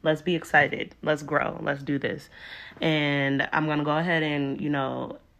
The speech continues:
give us a quick break on the episode, come back, and then I'll give you guys a little rundown of what to expect, and then have a blessed day. I'll be right back. All right,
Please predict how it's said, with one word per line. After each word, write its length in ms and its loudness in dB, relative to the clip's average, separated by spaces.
give 220 -2
us 160 -4
a 60 -18
quick 280 -4
break 380 0
on 140 0
the 100 2
episode, 680 0
come 260 0
back, 340 2
and 160 0
then 560 0
I'll 180 -2
give 240 -4
you 60 -4
guys 260 0
a 60 -4
little 240 -2
rundown 640 0
of 100 -4
what 160 -4
to 140 -8
expect, 640 0
and 220 -4
then 440 -4
have 260 -4
a 20 -10
blessed 320 0
day. 300 0
I'll 160 -2
be 120 2
right 180 4
back. 240 0
All 140 10
right, 380 8